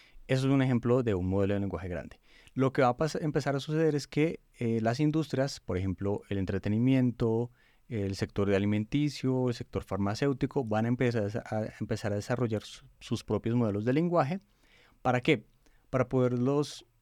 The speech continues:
digamos, obtener resultados mucho más específicos relacionados con su industria. Entonces, ya no voy a poner a la, a la inteligencia artificial, la chat G P T, a buscar en un montón de documentos a ver cuál necesidad se,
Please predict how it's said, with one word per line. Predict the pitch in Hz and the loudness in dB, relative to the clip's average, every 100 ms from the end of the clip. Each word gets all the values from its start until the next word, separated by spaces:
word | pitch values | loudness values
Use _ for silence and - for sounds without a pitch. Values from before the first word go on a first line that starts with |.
| _ _ | _ _
digamos, | - 127 110 120 | -4 0 2 0
obtener | 135 - 113 110 | -2 0 0 2
resultados | 123 135 123 107 | 0 0 0 0
mucho | 123 123 127 | 0 0 2
más | 117 117 | 2 0
específicos | 127 - 113 - 113 113 - 113 | -4 -2 -2 -2 -2 -2 -2 -2
relacionados | 113 110 113 101 87 - | 0 0 0 -2 -4 -4
con | 104 | -6
su | - | -2
industria. | 92 87 - - _ _ _ _ _ _ - | -2 -2 -6 -14 _ _ _ _ _ _ -4
Entonces, | 95 92 107 104 - _ | -2 0 0 -2 -6 _
ya | - 113 | 0 2
no | 120 | 2
voy | 131 | 2
a | 143 | 2
poner | 156 123 113 | 2 2 4
a | 120 | 2
la, | 131 123 135 _ - | 4 2 -2 _ -8
a | 110 | -4
la | 104 | -2
inteligencia | 98 104 107 | -2 -4 -4
artificial, | 113 127 120 117 107 101 | -2 -2 -2 -2 0 0
la | 98 | -4
chat | - 104 | -4 -4
G | 113 | -4
P | 117 | -4
T, | - | 0
a | 117 | 0
buscar | 117 110 104 98 | 0 -2 -2 -2
en | 104 | -2
un | 113 | -2
montón | 113 120 120 - 131 135 | 0 0 0 0 2 2
de | 143 | 0
documentos | 139 - 113 110 110 123 | -2 -2 0 0 0 -2
a | 123 | -2
ver | 110 | -2
cuál | - - 120 120 | -4 -2 0 2
necesidad | 131 120 123 120 98 | 0 -2 -4 -2 -2
se, | - 120 | -2 -2